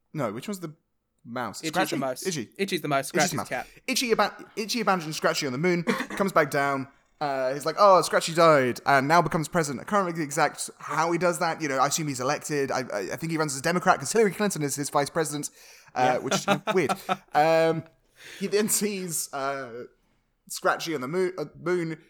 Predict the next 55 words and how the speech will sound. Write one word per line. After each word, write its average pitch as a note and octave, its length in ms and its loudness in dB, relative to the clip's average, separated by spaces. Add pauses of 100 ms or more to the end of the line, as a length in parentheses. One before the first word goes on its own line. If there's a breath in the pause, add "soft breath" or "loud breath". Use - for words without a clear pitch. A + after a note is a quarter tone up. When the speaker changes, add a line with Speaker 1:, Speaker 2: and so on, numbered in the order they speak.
Speaker 1:
He's D#3 180 -8
like, C#3+ 160 -4
"Oh E3+ 140 2
no, D#3+ 160 -2
gotta D#3 160 -4
kill D#3 100 -6
Scratchy," D#3 440 -2 (220 soft breath)
and C3 200 0
just B2 100 -10
launches D3+ 460 -2
a D3 60 -2
load D#3 220 2
of C3 60 -6
nukes D3 400 -6
at D3+ 80 -6
Scratchy, C#3+ 460 -6 (420)
and D3 480 0
Scratchy - 400 -4
dies. F2+ 280 -10 (340 soft breath)
Uh, C#3 300 0 (100)
now, D#3+ 140 4
of C#3+ 100 -2
course, - 360 2
uh, B2 300 0 (220)
the D3 80 -6
Simpsons E3+ 380 -4 (120)
are A#2+ 300 -8
in C#3+ 100 -10
the B2+ 60 -6
movie F#3+ 180 0
theater. E3+ 280 -2
They C3+ 100 -8
kind C3 140 -10
of A2+ 120 -14
zoom D3 240 -6
back. C#3+ 300 0 (400 soft breath)
Homer's F3 320 -2
like, D3 120 0
"Why C#3+ 120 4
would C#3+ 120 2
anyone C#3 320 -4
watch, C3 480 -2
uh, A2 260 -6
something B2+ 440 -8
in A#2+ 160 -10
the A2 140 -10
cinema D#3 400 -2
which A#2+ 200 -8
you A2 60 -14
could G#2+ 180 -14
watch F#2 140 -8
at F#2+ 120 -8
home G#2+ 200 -12
for F#2+ 140 -18
free?" G3+ 260 0